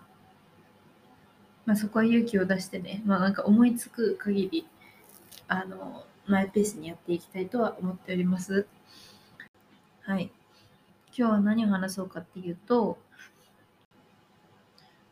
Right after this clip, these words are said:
なんていうかな、ワーホリって実際どうかみたいなのを勝手に私の主観で、私の体験に基づいて話す、話したいかなって思いました。そっからちょっと最近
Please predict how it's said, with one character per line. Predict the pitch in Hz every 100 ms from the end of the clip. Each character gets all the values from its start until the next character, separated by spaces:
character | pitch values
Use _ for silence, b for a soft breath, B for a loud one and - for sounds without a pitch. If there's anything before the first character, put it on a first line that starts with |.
| _ _ -
な | 214
ん | 202
て |
い | 180
う |
か | 175
な、 | 175 -
ワ | 214 233
ー | 240
ホ | 269
リ | 277
っ |
て | 277 _ 226 226 -
実 | 202 196 - 220
際 | 214 208
ど | 214
う | 208
か | - - 196
み | 190
た | 185
い | 175
な | 180 190
の | 190 175
を | - b b b -
勝 | 226 226
手 | 262
に | 254
私 | 220 220 233 233
の | 226
主 | 220
観 | - 214 202
で、 | 202 175 -
私 | 196 233 226
の | 233 233
体 | 233 226
験 | 226 220
に | 214
基 | 208 208
づ | 202
い | 190
て | 180
話 | 180 175 175 180
す、 | 170 156 - _ _ -
話 | 202 180 180
し | - -
た | 190
い | 170 175
か | 165
な | 208 220 220
っ | 214
て | 175 -
思 | 175 175
い |
ま | 170 175
し | -
た。 | -
そ | - 214
っ |
か | 208 220
ら |
ち | 214
ょ | 220
っ |
と | - 175 - B B B B B
最 | - 208 202
近 | 196 190 185